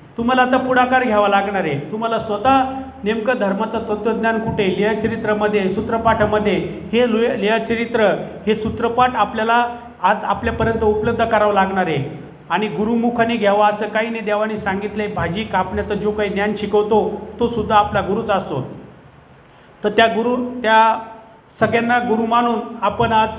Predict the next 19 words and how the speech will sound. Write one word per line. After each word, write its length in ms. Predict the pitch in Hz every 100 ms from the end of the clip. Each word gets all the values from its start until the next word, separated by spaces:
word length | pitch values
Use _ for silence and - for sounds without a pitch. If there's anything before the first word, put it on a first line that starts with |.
| - - - -
फोन 240 | 214 226 220
आहे, 460 | 208 208 208 202 202
फोनच्या 260 | 202 208
माध्यमातून 600 | 214 208 208 214 208 226
म्हणा 360 | 196 175 180 180 - - - -
किंवा 320 | 208 208 202 208 - - 196
वेगवेगळ्या 400 | 196 208 202 196
कार्यक्रमाच्या 640 | 196 196 208 208 202 202
माध्यमातून 580 | 202 196 202 214 208 208
किंवा 240 | 202 196
स्वतः 480 | 196 - 202 196 220
समोर 340 | 220 202 240
बसून 680 | 208 214 208 240 190 - -
त्या 200 | - 196
सूत्रपाठ, 520 | 190 208 214 208 214 208
लीळाचरित्र 480 | 196 196 214 208 208
आपण 260 | 196 202 180
अभ्यासलं 420 | 175 202 196 196
पाहिजे. 400 | 190 190 185